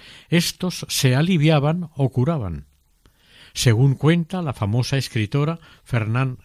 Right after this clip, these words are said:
Caballero, seudónimo de Cecilia Boldefaber, que incluyó esta devoción en su novela La familia de Alvareda,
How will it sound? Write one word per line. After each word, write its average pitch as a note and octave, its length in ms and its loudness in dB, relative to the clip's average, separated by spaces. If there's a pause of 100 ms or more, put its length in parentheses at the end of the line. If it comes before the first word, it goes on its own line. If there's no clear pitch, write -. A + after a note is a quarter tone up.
Caballero, A#2+ 640 -2 (260)
seudónimo A2 720 -2
de G#2 100 -2
Cecilia A#2+ 480 -2
Boldefaber, A#2 800 -4 (720)
que C#3 160 6
incluyó D#3 640 4 (120)
esta D3+ 600 2
devoción D3 680 2
en C3 100 2
su - 160 0
novela B2+ 560 2
La B2+ 160 -2
familia C3+ 540 0
de B2 100 -2
Alvareda, A2 560 -2